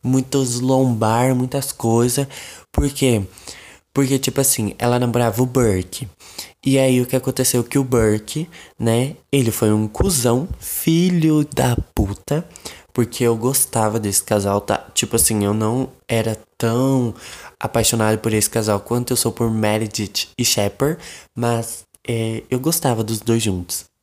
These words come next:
E o que aconteceu? No dia do casamento, ele foi embora. Ele foi embora, aquele idiota. E a Cristina sofreu, entendeu? Mas se reergueu.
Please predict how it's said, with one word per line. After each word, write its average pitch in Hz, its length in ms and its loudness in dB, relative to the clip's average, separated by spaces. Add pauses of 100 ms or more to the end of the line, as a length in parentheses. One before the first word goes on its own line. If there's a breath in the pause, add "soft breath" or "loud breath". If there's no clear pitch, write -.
E 147 120 2
o 156 40 2
que 170 80 0
aconteceu? 156 600 0 (1080 loud breath)
No 139 140 2
dia 123 180 4
do 117 80 0
casamento, 117 680 -2 (240)
ele 135 140 2
foi 120 200 0
embora. 131 520 0 (1080)
Ele 95 240 -8
foi 117 500 0 (120)
embora, 117 600 0
aquele 101 300 -4
idiota. 95 680 -2 (800 loud breath)
E 131 140 2
a 107 60 2
Cristina 123 880 -2 (640)
sofreu, 143 640 0 (640)
entendeu? 120 460 2
Mas 117 300 2
se - 240 2
reergueu. 123 600 2